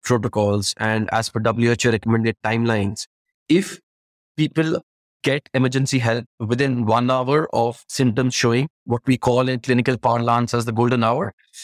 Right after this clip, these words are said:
the chances of survival are actually much better. I mean, the chances of survival are much better." At the same time, in medicine, there is a term known as triaging. Triaging essentially means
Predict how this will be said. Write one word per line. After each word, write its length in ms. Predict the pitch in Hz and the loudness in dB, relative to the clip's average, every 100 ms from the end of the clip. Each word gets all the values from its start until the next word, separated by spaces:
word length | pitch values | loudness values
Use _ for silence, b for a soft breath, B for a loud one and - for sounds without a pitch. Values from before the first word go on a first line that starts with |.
| B - | B -2
the 100 | 135 | 0
chances 380 | 135 131 151 | 0 -2 0
of 120 | 139 139 | 0 0
survival 600 | 131 110 117 123 117 101 _ _ _ - | -2 0 0 0 -2 -4 _ _ _ -4
are 100 | 120 | 0
actually 440 | 120 - 127 127 | 0 0 2 2
much 360 | 113 123 143 - | 2 2 0 -2
better. 300 | 110 104 101 | -2 -2 -4
I 160 | - | -2
mean, 160 | 113 113 127 | -2 -2 0
the 340 | 135 147 147 - | 2 2 -2 -2
chances 320 | 139 143 170 | -2 0 0
of 100 | 151 | 0
survival 480 | - 120 123 131 127 | 0 0 0 0 0
are 80 | |
much 320 | 110 113 117 - | 2 2 0 -2
better." 280 | 113 107 - | -2 -2 -2
At 200 | 127 - | -2 0
the 100 | 202 | -2
same 300 | - 147 123 | 2 2 2
time, 380 | 156 135 110 123 | 0 -2 -6 -4
in 200 | 175 175 | 0 2
medicine, 400 | 156 151 170 185 | 2 2 0 -2
there 140 | 160 147 | 2 0
is 100 | 147 | 0
a 80 | 151 | 0
term 300 | 147 143 143 | 0 0 2
known 160 | 139 | 2
as 180 | 135 - | 0 0
triaging. 640 | - 117 110 107 107 101 | 0 2 2 2 0 -2
Triaging 500 | - 123 120 120 147 | 0 0 2 0 -2
essentially 460 | 123 127 123 - 120 | -2 -2 -2 0 2
means 480 | 113 117 120 120 | 4 4 2 0